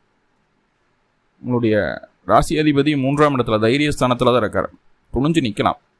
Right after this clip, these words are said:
நெகட்டிவ்-, நெகட்டிவிட்டியே வேண்டாம். தாய் மாமனுக்கு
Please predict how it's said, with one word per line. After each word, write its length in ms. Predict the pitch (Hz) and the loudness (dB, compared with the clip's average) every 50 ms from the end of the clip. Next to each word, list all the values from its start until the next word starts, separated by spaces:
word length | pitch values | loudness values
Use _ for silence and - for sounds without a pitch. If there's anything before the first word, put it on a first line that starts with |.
| _ _ - | _ _ -4
நெகட்டிவ்-, 420 | 117 131 147 147 185 170 165 - - | 0 0 0 0 0 -2 -4 -8 -4
நெகட்டிவிட்டியே 540 | 113 120 127 151 160 170 160 147 147 170 175 | -2 0 0 2 2 0 -2 0 0 0 2
வேண்டாம். 340 | 147 123 120 117 110 - - - - _ _ _ _ _ _ _ _ _ _ _ _ _ _ _ _ _ _ _ _ _ _ _ _ _ _ _ _ _ _ _ _ - - - - | 2 2 0 0 -2 -4 -6 -10 -16 _ _ _ _ _ _ _ _ _ _ _ _ _ _ _ _ _ _ _ _ _ _ _ _ _ _ _ _ _ _ _ _ -18 -12 -2 2
தாய் 280 | 123 127 147 175 208 | 4 4 6 6 4
மாமனுக்கு 720 | 202 196 185 175 165 147 143 135 - 143 151 196 - - | 2 2 2 0 0 0 -2 -2 -2 0 0 -2 -2 -4